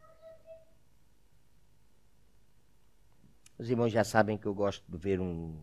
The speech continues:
jogos de futebol. E gosto É, que o meu clube ganhe. Não, quando eles perdem, posso garantir-vos que não perco sono, hã? <laughs>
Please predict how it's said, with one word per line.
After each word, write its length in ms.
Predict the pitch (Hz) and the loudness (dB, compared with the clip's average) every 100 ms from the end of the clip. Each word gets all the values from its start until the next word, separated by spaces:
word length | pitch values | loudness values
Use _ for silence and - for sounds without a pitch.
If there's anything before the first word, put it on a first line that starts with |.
| 73 | -16
jogos 360 | 80 98 92 - | -8 -4 -4 -6
de 40 | |
futebol. 640 | - - 82 104 110 127 - - - - - - - - - - - - - - - - - | -20 -16 -4 2 2 2 -6 -20 -20 -20 -20 -20 -20 -20 -20 -20 -20 -20 -20 -20 -20 -14 -4
E 220 | 87 85 | -2 4
gosto 460 | 101 98 - 71 71 - - - - - - - - - | 6 6 4 -14 -18 -20 -20 -20 -20 -20 -20 -20 -10 -6
É, 100 | - | -6
que 160 | - | -2
o 40 | 110 | 0
meu 140 | 110 | 0
clube 300 | 113 120 135 | 2 0 6
ganhe. 220 | 131 101 | 6 6
Não, 380 | 101 113 120 127 - - | 4 2 2 -4 -10 -10
quando 200 | - 135 | 2 4
eles 180 | 147 143 | 6 2
perdem, 400 | - 160 190 190 - - | 0 0 2 0 -6 -4
posso 260 | 147 - | -4 -2
garantir-vos 520 | 131 123 113 147 151 - | 0 2 2 0 -2 -2
que 60 | |
não 100 | 147 | -4
perco 280 | 127 147 - | -2 -8 -8
sono, 440 | - 113 87 80 | -8 -6 -6 -8
hã? 80 | 139 - - - - - - - - | -8 -4 -4 -4 -18 -18 -18 -16 -4
<laughs> 920 | - - 285 - 170 - 151 - 160 | -4 -2 -8 -2 -4 -2 -8 -6 -10